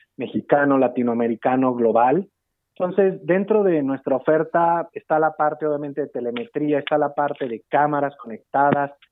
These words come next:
y tenemos accesorios para seguridad patrimonial, para, eh, todo lo que tiene que ver, que no platicamos, ¿no? Pero para lo que es la cadena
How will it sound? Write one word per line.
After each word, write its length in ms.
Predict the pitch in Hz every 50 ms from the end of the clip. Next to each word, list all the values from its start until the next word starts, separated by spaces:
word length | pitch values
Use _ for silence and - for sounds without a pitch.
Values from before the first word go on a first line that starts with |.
| _ _ _ - - -
y 100 | 127 127
tenemos 480 | - 139 131 147 151 156 160 156 156
accesorios 760 | 147 139 - - 127 - - - 151 151 151 151 151 151 147 151
para 220 | - 135 127 123 120
seguridad 400 | - 113 120 120 123 127 131 127
patrimonial, 880 | - 139 139 135 131 123 123 120 120 131 143 151 156 160 160 160 156 - _ _ _ _ _ _ _ _
para, 380 | - 127 123 127 123 120 117 - -
eh, 560 | 127 120 120 117 117 117 117 117 113 110 - _
todo 160 | - 143 147
lo 100 | 151 151
que 80 | 151 139
tiene 240 | 139 147 143 151 143
que 100 | - 127
ver, 380 | 127 131 139 139 139 143 131 -
que 100 | - 131
no 80 | 143 151
platicamos, 580 | 170 170 165 - - - 165 185 170 123 107
¿no? 140 | 113 143 175
Pero 180 | 160 127 120 113
para 180 | - 123 120
lo 120 | 120 123 -
que 80 | -
es 40 | 120
la 140 | - - -
cadena 480 | - 151 147 160 160 165 160 160 160